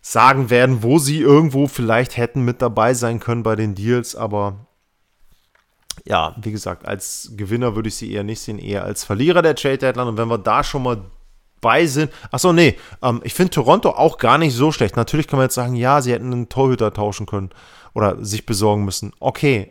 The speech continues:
aber wie gesagt, Giordano finde ich gut, ähm, Blackwell, ähm, auch gut. Also für mich in Ordnung, was die Toronto Maple Leafs gemacht haben. Ja, kommen wir zu den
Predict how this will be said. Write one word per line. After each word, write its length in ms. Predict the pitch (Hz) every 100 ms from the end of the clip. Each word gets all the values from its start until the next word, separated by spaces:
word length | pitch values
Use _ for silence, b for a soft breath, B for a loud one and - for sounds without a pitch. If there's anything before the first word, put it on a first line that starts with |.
| -
aber 380 | 120 113 113 - b b b b -
wie 120 | 135
gesagt, 280 | 147 123 -
Giordano 720 | 127 113 131 151 147 147 -
finde 200 | - 131
ich 60 | 120
gut, 400 | 135 131 123 -
ähm, 220 | 123 110
Blackwell, 520 | 107 117 - 110 107 - _ _ _ _
ähm, 340 | 107 101 101 -
auch 320 | 113 120 -
gut. 340 | 113 110 - -
Also 360 | - 104 98 95 _ _ _
für 160 | - -
mich 300 | 139 139 - _ _ _ -
in 120 | 156
Ordnung, 640 | 160 151 170 156 143 143 117
was 200 | 127 -
die 100 | 135
Toronto 400 | 127 123 120 110
Maple 300 | 110 127 123
Leafs 260 | 113 -
gemacht 400 | 117 107 107 -
haben. 300 | 107 101 98 - - b b b _ - b b b b b b b b b -
Ja, 220 | 107 90 -
kommen 220 | 151 185
wir 100 | 180
zu 220 | - 170
den 380 | 156 156 156